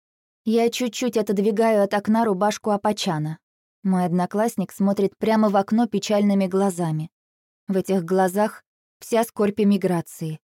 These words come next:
Его семья тоже из тех, кто прячется в закутках этого города, невидимая и неслышимая. Одно мгновение я смотрю ему в лицо, а он смотрит на меня. Потом я резко отпускаю рубашку.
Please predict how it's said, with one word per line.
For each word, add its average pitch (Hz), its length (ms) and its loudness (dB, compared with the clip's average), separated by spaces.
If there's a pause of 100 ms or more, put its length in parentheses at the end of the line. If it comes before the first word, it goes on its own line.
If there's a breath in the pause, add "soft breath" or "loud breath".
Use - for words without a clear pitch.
(440)
Его 226 220 2
семья 254 360 2
тоже 247 300 2
из 196 120 2
тех, 233 200 0
кто - 200 -4
прячется 202 460 -2
в 175 40 -4
закутках 190 580 -2
этого 185 280 0
города, 185 480 0 (440)
невидимая 190 680 2
и 180 120 -2
неслышимая. 165 840 -2 (680)
Одно 185 340 2
мгновение 185 760 2
я 180 140 0
смотрю 190 380 0
ему 185 200 2
в 175 80 0
лицо, 233 460 -2 (400 soft breath)
а 180 160 0
он 208 120 4
смотрит 202 440 0
на 208 80 6
меня. 202 420 4 (640)
Потом 226 320 2
я 196 180 4
резко 214 340 0
отпускаю 180 580 -2
рубашку. 156 560 -4